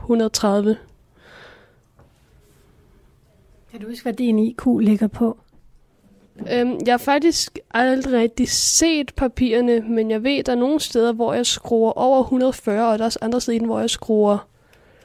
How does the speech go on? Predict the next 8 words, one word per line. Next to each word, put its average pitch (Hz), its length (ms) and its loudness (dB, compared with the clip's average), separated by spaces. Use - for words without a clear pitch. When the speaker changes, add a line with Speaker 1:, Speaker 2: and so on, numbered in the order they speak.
Speaker 1:
øhm, 220 280 0
omkring 214 460 -2
gennemsnit. 220 560 -6
Så - 280 0
den 214 180 -2
svinger 285 340 2
en 226 120 2
del. - 240 -6